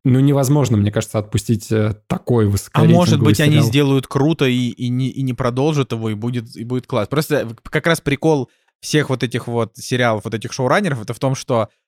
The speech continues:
Speaker 2: э, все чуваки из всех старых сериалов приходят к ним в их новые сериалы, то есть там постоянно люди, не знаю, там был «Крученый город», да, там играл Майкл Джей Фокс в главной роли. Потом Майкл Джей Фокс появился в «Клинике», <clears throat> насколько я помню, да, там же был Майкл Джей Фокс, или, да, был, сто процентов.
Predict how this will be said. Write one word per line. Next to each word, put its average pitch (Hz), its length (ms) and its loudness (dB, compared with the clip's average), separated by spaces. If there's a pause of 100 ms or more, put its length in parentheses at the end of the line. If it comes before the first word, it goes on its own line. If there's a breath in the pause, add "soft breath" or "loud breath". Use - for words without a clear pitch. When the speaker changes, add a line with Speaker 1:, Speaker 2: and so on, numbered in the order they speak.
(140)
Speaker 2:
э, 120 180 2
все 139 220 0
чуваки 131 340 -2
из 120 80 -4
всех - 180 -4
старых 127 280 -2
сериалов 139 400 0
приходят 123 440 -4
к - 60 -10
ним 120 220 -2
в 113 60 -4
их - 120 -8
новые 113 300 -2
сериалы, 139 360 0
то 117 100 -4
есть 107 100 -4
там 117 120 -4
постоянно 131 680 -2 (300 loud breath)
люди, 117 180 -4
не 131 140 0
знаю, 127 160 -2
там 117 100 -2
был 147 140 2
«Крученый 143 420 0
город», 120 360 0
да, 117 140 0
там 110 200 -4
играл 117 200 -4
Майкл 120 280 -4
Джей 113 160 -6
Фокс 110 260 -8
в 101 60 -12
главной 101 300 -6
роли. 95 260 -10 (320 loud breath)
Потом 139 260 2
Майкл 135 280 2
Джей 120 180 -2
Фокс 127 260 -4
появился 107 1080 -4
в - 40 -20
«Клинике», 104 640 -6 (180)
<clears throat> 208 140 0
насколько 117 440 -2
я 90 60 -2
помню, 90 240 -6
да, 104 140 -2
там 92 140 -8
же 87 80 -12
был 120 180 -2
Майкл 110 280 -4
Джей 90 140 -10
Фокс, - 300 -14
или, 92 220 -14
да, 95 220 -6
был, 92 280 -8
сто - 140 -12
процентов. 92 460 -12